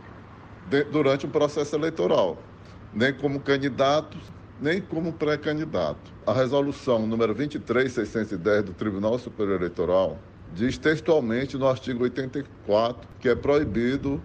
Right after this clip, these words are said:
propaganda para uso pessoal com estampas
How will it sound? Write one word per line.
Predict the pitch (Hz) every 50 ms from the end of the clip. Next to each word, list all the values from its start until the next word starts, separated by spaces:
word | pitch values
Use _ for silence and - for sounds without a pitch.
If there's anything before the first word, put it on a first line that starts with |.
| - -
propaganda | - 117 110 - 131 117 107 92 87 98 104 110 123 131 127 139 135 147 156 143 - -
para | - 110 110 117 117
uso | 113 120 127 120 131 113
pessoal | - 139 127 123 - 104 104 107 113 123 135 143 - - - - - -
com | 113 120 120 123 123 120 - -
estampas | 120 107 - - - 123 123 131 143 143 143 139 - - 113 107 101 98 107